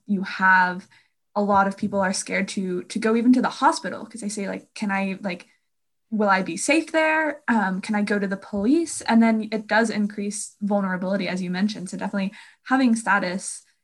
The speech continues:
having certainty about what rights you have and who you can go to and who will listen is extremely important, as you mentioned, if you have, I don't know, I didn't wanna cut you off, so go ahead if you had something to say.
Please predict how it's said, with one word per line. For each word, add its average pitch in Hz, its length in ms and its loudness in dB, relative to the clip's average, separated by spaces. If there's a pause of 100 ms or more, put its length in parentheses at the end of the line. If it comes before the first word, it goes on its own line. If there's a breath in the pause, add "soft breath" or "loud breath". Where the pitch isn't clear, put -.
(180)
having 196 480 -2
certainty 208 720 0
about 175 400 0
what 190 200 -2
rights 175 320 -2
you 185 120 -6
have 180 500 2
and 190 140 -2
who 196 120 -6
you 185 140 -4
can 185 160 -8
go - 160 -6
to - 120 -8
and 190 100 -2
who 208 120 -2
will 180 200 -4
listen 185 560 -6 (360 soft breath)
is 202 160 0
extremely - 500 -6
important, - 460 -6
as - 200 -6
you 78 80 -6
mentioned, 247 540 -6 (680)
if 226 100 4
you 247 160 6
have, - 140 -10 (180)
I 226 140 6
don't 226 100 6
know, 240 120 4
I 226 160 8
didn't 226 120 2
wanna 240 160 6
cut 233 160 0
you 214 140 2
off, 190 280 2
so - 360 -2
go 214 160 0
ahead - 240 -2
if - 140 -10
you 220 80 -4
had 226 120 -8
something 247 240 -4
to 247 60 0
say. 254 320 -10